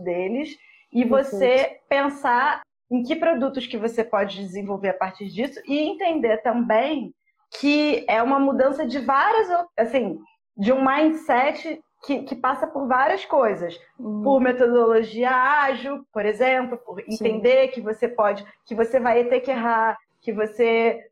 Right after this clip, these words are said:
Speaker 1: vai ter que se recuperar rápido desse erro e que tudo bem,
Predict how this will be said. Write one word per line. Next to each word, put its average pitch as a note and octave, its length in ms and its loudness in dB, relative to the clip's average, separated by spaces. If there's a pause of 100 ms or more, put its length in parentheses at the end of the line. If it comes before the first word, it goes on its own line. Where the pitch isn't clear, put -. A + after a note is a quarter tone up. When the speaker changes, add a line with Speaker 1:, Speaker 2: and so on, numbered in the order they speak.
Speaker 1:
vai A3 120 0
ter A#3 120 0
que A#3 80 -8
se - 120 -6
recuperar A#3 480 2
rápido B3+ 480 -2
desse A3+ 320 -2
erro A#3 540 2 (240)
e A#3 120 -4
que A#3+ 240 -6
tudo B3 300 0
bem, A#3 460 2